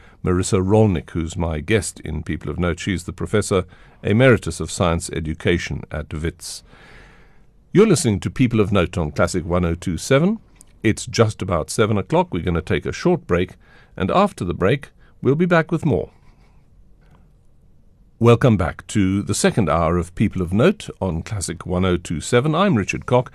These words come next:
and my guest is Professor Marissa Rolnick, who is Professor Emeritus of Science Education at Wits. But Marissa, earlier on, you told me that you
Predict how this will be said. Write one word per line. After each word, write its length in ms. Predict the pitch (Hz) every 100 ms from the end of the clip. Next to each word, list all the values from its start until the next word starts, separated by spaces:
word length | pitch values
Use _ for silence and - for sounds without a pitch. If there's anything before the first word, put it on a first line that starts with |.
| - - - -
and 140 | 160
my 140 | 175
guest 300 | 107 110 -
is 200 | - 101
Professor 420 | - 104 101 - 98
Marissa 520 | 95 98 98 95 80
Rolnick, 580 | 98 135 143 80 62 - - - - -
who 280 | 107 98 92 -
is 340 | 101 92 -
Professor 460 | - 104 135 131 104
Emeritus 580 | 90 104 123 107 92 -
of 120 | 82
Science 400 | - 101 95 -
Education 580 | 87 92 - 78 - 73
at 220 | 87 92
Wits. 340 | 135 - - - - - -
But 140 | 123
Marissa, 440 | 123 135 180 151 - -
earlier 340 | 143 175 135 127
on, 380 | 127 85 90 -
you 300 | 117 110 113
told 260 | 147 143
me 100 | 139
that 220 | 101 101 -
you 340 | 107 110